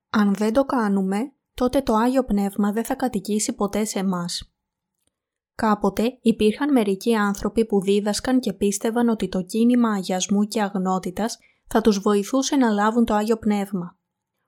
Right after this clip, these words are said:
Ωστόσο, νομίζετε ότι το Άγιο Πνεύμα κατοικεί σε εμάς εάν ενωθούμε με μία τέτοια κίνηση;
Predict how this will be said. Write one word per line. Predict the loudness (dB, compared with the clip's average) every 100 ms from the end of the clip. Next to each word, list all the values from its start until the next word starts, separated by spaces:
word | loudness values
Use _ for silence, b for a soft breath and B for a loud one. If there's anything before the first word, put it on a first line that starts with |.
| -2
Ωστόσο, | -2 0 0 0 -2 -6 -8 _ _
νομίζετε | 2 4 4 4 2 2
ότι | 2 2
το | 0
Άγιο | 0 2 0
Πνεύμα | 2 0 0 -2
κατοικεί | -2 -4 -6 -4 -4
σε | -2
εμάς | -2 -2 -2 -6 -8
εάν | -2 0 2
ενωθούμε | 2 0 0 0 2 2
με | 2 0
μία | 0 -2 -2
τέτοια | -4 -4 -6
κίνηση; | -4 -2 -2 -2 0 -2 -2